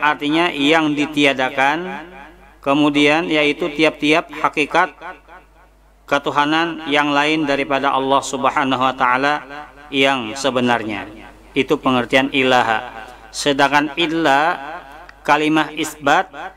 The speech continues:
yang artinya adalah menetapkan. Yang ditetapkan siapa? Yakni Allah Subhanahu wa taala. Nah, jadi Allah, kalimat Allah, Allahu, merupakan sebuah kalimat musbat yang artinya adalah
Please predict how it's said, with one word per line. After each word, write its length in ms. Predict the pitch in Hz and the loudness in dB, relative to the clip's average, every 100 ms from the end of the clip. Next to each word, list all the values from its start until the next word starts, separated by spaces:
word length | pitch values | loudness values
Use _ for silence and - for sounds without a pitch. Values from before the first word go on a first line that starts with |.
| - - | -20 -6
yang 240 | 156 156 156 156 | 0 2 2 0
artinya 400 | 151 151 165 147 | -2 0 -2 0
adalah 320 | 147 147 139 | 0 0 -2
menetapkan. 1040 | 143 139 135 127 139 131 117 101 123 117 - - - | -2 -2 -2 -4 -2 -2 -2 -4 -12 -16 -20 -20 -2
Yang 320 | 160 170 165 165 | 4 4 4 -2
ditetapkan 480 | 165 175 170 185 | 0 0 0 -2
siapa? 640 | 185 185 175 185 185 - 185 | -2 -2 0 2 0 -2 -4
Yakni 320 | 147 147 160 | -2 0 0
Allah 400 | 147 139 143 139 | 2 2 2 0
Subhanahu 1040 | - 135 127 131 127 120 120 160 113 131 | -2 -2 0 0 0 0 0 0 -4 -12
wa 160 | 160 120 | -4 -4
taala. 800 | - 110 110 107 98 95 107 104 - - - - | 0 0 2 0 -4 -8 -14 -20 -20 -20 -20 -8
Nah, 160 | 123 113 | -4 0
jadi 260 | 117 143 180 | 2 2 2
Allah, 680 | 160 165 151 160 185 151 180 | 2 2 2 2 0 -6 -4
kalimat 320 | 151 151 160 156 | -2 0 -2 0
Allah, 720 | 147 143 147 185 185 156 185 143 170 190 | 0 2 4 2 0 -10 -14 -16 -12 0
Allahu, 880 | 170 160 151 139 120 170 220 - - - - - | 0 2 2 0 0 0 -2 -6 -16 -16 -20 -6
merupakan 560 | 151 160 147 160 175 180 | 0 2 2 0 0 -2
sebuah 400 | 175 160 165 165 | -2 0 0 2
kalimat 400 | 156 156 165 156 156 | 0 0 0 -2 -2
musbat 720 | 160 - 131 139 147 170 147 151 175 - - - | -2 -2 0 2 4 2 -2 -10 -14 -16 -10 0
yang 240 | 156 160 | 2 2
artinya 480 | 147 156 160 175 156 | 0 -2 -2 -2 0
adalah 320 | 147 165 139 | 2 0 0